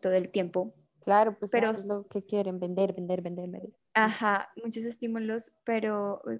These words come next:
Speaker 1: cuando nos damos cuenta de ello y somos más críticos, has-, hasta más críticos de lo que nos estamos viendo, nos
Speaker 2: Dijiste la
Speaker 1: están
Speaker 2: palabra
Speaker 1: vendiendo.
Speaker 2: clave, críticos,
Speaker 1: Pues,
Speaker 2: claro.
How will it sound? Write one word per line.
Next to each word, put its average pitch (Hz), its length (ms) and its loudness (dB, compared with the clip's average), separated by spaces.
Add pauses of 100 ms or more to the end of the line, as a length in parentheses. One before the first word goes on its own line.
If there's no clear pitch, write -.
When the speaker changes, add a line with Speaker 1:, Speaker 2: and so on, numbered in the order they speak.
Speaker 1:
cuando 220 260 2
nos 226 120 -2
damos 226 260 -2
cuenta 240 360 0
de 240 340 2
ello 214 360 -2
y 208 380 -4
somos 208 360 -8
más 214 260 -6
críticos, 220 600 -6
has-, 226 220 -8
hasta 208 680 -4 (440)
más 226 160 -4
críticos 254 480 0
de 196 100 0
lo 208 120 -2
que 208 320 -2
nos 196 320 -10 (100)
estamos 220 420 -4
viendo, 196 300 2
nos 185 140 -4
Speaker 2:
Dijiste 190 40 2
la 196 120 2
Speaker 1:
están 202 100 -2
Speaker 2:
palabra 190 400 2
Speaker 1:
vendiendo. - 0 -
Speaker 2:
clave, 180 400 -2 (240)
críticos, 190 720 0
Speaker 1:
Pues, - 100 -16
Speaker 2:
claro. 185 300 -8